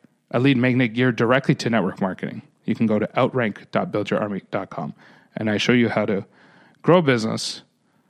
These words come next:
simultaneously while growing your downline and getting paid for even the people who say no to your network marketing opportunity. Keep building. Enjoy your life. I am Nelly, and I love you.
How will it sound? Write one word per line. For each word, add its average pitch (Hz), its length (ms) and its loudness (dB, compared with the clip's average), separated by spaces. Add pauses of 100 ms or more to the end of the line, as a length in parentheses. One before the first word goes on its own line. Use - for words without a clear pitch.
(160)
simultaneously 104 1040 0 (180)
while 123 300 2
growing 117 300 0
your 107 120 0
downline 98 500 -6
and 110 100 -8
getting 123 220 0
paid 127 280 0
for - 160 -4
even 156 280 2
the 151 100 4
people 107 320 -2
who 107 80 -4
say 104 220 -4
no 95 300 -2
to - 140 -8
your 107 80 0
network 98 340 -2
marketing 95 400 -4
opportunity. - 520 -8 (840)
Keep 220 200 4
building. 185 440 6
Enjoy 151 240 4
your 143 100 6
life. 143 280 4
I 143 120 4
am 139 120 4
Nelly, 151 420 4
and 135 280 2
I 127 400 4
love 117 360 0 (140)
you. 107 320 -4